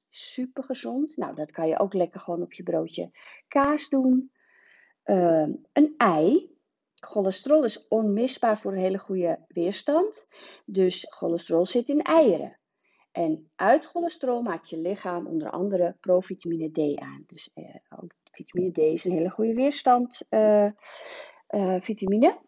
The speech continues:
Dus eieren. Nou, het is een fabel. Je kan best, eh, eh, eh, nou,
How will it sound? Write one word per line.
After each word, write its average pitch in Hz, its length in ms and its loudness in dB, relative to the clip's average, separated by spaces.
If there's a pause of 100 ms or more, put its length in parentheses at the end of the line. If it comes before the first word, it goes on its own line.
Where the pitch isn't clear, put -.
(520)
Dus 214 640 2 (120)
eieren. 180 520 4 (100)
Nou, 208 260 2 (220)
het 226 240 -2
is 262 160 -2
een 269 160 0
fabel. 320 640 0
Je 294 160 -4
kan 269 280 -4
best, 285 360 0
eh, 294 80 0
eh, 254 1200 -4
eh, 226 100 -8
nou, 175 520 -8